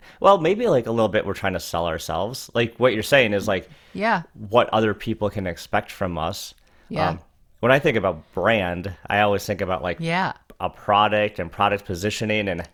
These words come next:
Speaker 1: like, how
Speaker 2: Uh-huh.
Speaker 1: we're articulating
Speaker 2: Yeah. Oh, so well
Speaker 1: value
Speaker 2: said.
Speaker 1: of a brand,
Speaker 2: Oh,
Speaker 1: right?
Speaker 2: so well said.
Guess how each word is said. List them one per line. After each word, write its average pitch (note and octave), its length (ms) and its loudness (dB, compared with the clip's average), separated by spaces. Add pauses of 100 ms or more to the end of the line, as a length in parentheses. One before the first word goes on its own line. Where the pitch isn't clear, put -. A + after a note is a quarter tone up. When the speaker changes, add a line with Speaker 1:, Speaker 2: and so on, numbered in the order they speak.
(360)
Speaker 1:
like, G#2 140 0
how C3 260 2
Speaker 2:
Uh-huh. - 140 4
Speaker 1:
we're A2+ 60 4
articulating G2+ 1120 -2 (180)
Speaker 2:
Yeah. G3+ 380 2
Oh, F3+ 200 2
so G2 40 2 (200)
well B2+ 40 4 (120)
Speaker 1:
value C#3 120 0
Speaker 2:
said. C#3 180 0
Speaker 1:
of C3+ 180 2
a C3 100 0
brand, C#3 540 -2 (380)
Speaker 2:
Oh, G#3 140 4
Speaker 1:
right? E3 80 0
Speaker 2:
so A#3 220 2
well G3 180 4
said. G3+ 360 0